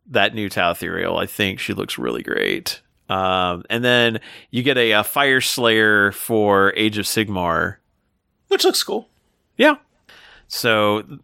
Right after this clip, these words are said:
Speaker 1: so that goes along with, you know, Tau getting new model. We get a new Ethereal as a store model. That is, that is very cool. Very happy with that.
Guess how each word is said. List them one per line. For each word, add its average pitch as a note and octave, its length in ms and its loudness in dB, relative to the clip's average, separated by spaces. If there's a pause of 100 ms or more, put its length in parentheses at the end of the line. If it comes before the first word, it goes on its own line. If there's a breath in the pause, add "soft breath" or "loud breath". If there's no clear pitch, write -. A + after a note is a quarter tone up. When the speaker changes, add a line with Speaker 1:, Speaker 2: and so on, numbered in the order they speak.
(300)
Speaker 1:
so C3 420 2
that G#3 260 2
goes G3 160 4
along F3+ 220 4
with, E3 180 2
you D3+ 80 2
know, B2 60 4
Tau D#3+ 320 2
getting D3 260 2
new C#3+ 140 2
model. C3 240 4
We B2 100 4
get A#2+ 160 2
a A#2 60 0
new A#2+ 320 2
Ethereal A#2 580 2
as A2 140 -2
a A#2+ 40 -2
store D#3 280 2
model. C3+ 360 0
That G#2+ 220 2
is, G#2 300 -6
that G2 260 2
is F2+ 80 -6
very F2+ 240 -2
cool. - 280 -16
Very F2+ 280 2
happy F2 320 -4
with - 200 -10
that. - 420 -4